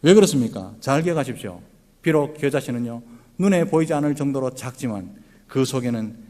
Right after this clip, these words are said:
생명이 있기 때문입니다. 살아있다, 이 말입니다. 아무리 커도 화석화된 믿음, 아무리 커도 죽은 믿음은요,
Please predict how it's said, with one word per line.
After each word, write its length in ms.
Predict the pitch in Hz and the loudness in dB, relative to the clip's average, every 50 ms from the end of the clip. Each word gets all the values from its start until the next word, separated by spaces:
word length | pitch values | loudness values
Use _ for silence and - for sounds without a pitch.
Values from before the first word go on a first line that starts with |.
| - - _ - | -20 -20 _ -8
생명이 640 | - - - 202 202 190 185 165 156 151 147 143 | -4 -2 0 2 2 2 2 2 0 0 -2 -2
있기 420 | 139 131 123 - 131 120 113 - | -2 -4 -6 -6 -6 -6 -6 -6
때문입니다. 500 | - 117 104 107 98 95 90 87 87 87 - _ - _ _ _ _ _ _ _ _ _ _ _ _ | -8 -10 -8 -8 -8 -8 -10 -12 -14 -18 -20 _ -20 _ _ _ _ _ _ _ _ _ _ _ _
살아있다, 540 | - - - 196 202 190 165 151 - 123 110 | -8 -4 -2 0 2 2 2 0 -2 -4 -6
이 40 | |
말입니다. 380 | 104 101 95 95 85 87 90 - - - _ _ _ _ _ _ _ _ _ _ _ _ _ _ _ _ _ _ _ _ _ _ _ _ _ _ _ _ _ _ _ _ _ _ _ _ _ _ - | -6 -6 -8 -10 -12 -14 -16 -20 -20 -20 _ _ _ _ _ _ _ _ _ _ _ _ _ _ _ _ _ _ _ _ _ _ _ _ _ _ _ _ _ _ _ _ _ _ _ _ _ _ -4
아무리 600 | 120 131 160 175 202 214 220 226 233 226 214 - 226 | 2 4 6 8 8 10 8 8 8 6 6 4 2
커도 520 | - 185 170 175 143 113 - - - - - - - _ | -2 -2 0 0 -2 -2 -8 -14 -20 -20 -20 -20 -20 _
화석화된 560 | - - 170 175 170 175 - 156 139 131 127 120 | -4 0 0 0 0 0 -2 -2 -2 -2 -2 -4
믿음, 320 | 117 101 104 95 101 - - - _ _ _ _ _ _ _ _ _ _ _ _ | -4 -6 -8 -12 -14 -16 -20 -20 _ _ _ _ _ _ _ _ _ _ _ _
아무리 440 | - 120 139 165 190 214 233 208 202 | -2 2 4 6 8 8 8 6 4
커도 300 | - - 220 180 165 147 | 4 2 0 0 0 -2
죽은 220 | - - 175 165 151 | 0 -2 -2 0 0
믿음은요, 480 | 139 127 120 117 117 113 120 123 127 | 0 -2 -2 -4 -4 -6 -6 -8 -10